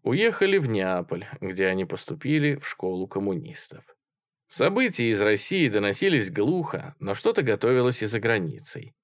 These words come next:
Участилась гоньба Любовина с пакетами, весь округ кишел русскими и евреями. Вернувшийся Коржиков имел таинственный замкнутый вид,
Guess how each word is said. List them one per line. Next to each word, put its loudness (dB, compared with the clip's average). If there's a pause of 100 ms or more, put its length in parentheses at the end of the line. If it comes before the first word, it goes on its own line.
(340)
Участилась 2
гоньба 4
Любовина 4
с -2
пакетами, 0 (100)
весь 0
округ 2
кишел 0
русскими 0
и 0
евреями. -6 (460)
Вернувшийся 2
Коржиков 0
имел 0
таинственный 2
замкнутый 2
вид, -6